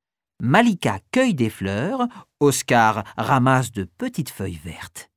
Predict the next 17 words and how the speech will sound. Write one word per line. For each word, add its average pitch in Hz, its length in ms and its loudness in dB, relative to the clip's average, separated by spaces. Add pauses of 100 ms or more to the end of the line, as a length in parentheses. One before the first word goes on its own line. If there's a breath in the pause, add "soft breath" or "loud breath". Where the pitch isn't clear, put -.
(360 loud breath)
Ils 233 200 6
piquent - 360 -2
et 180 100 2
coincent 254 420 0
leur 151 120 2
trouvaille 247 460 2
dans 175 180 4
le 139 120 4
cône 269 360 0
de 165 120 2
cèdre. 113 540 -2 (680)
Oscar 139 580 2 (160 loud breath)
a - 100 6
cueilli 226 360 4
une 143 140 4
grande 190 360 6
feuille 233 480 2